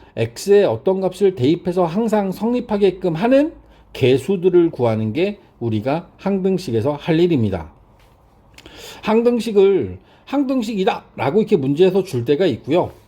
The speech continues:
"항등식이다"라고 문제를 줄 때가 있고, 모든,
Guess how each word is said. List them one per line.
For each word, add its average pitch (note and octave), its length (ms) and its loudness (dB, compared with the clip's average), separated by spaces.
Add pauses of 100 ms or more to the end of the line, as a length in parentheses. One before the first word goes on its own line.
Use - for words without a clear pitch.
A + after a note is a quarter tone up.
(300)
"항등식이다"라고 E3+ 1200 0
문제를 D3+ 340 0
줄 B2+ 180 -8
때가 D3+ 200 2
있고, C#3 540 -2 (300)
모든, F3 680 2